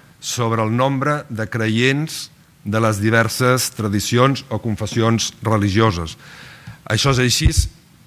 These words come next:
per imperatiu constitucional. És la pròpia Constitució la que estableix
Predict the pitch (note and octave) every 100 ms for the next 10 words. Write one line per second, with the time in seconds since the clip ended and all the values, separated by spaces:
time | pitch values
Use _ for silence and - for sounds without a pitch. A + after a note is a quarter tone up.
0 | - A#2 A#2 A2+ A2 A#2 A2+ C#3+ D3 D3+
1 | - C3+ B2 - B2+ B2+ - A#2+ C3+ A#2
2 | A2 G#2+ - D#3 - A#2+ G2+ G#2+ A2+ G2+
3 | G2+ A2 B2 D#3 F#3 - - - - A2
4 | G#2 A#2 - A#2 A#2+ B2+ D3 D#3+ -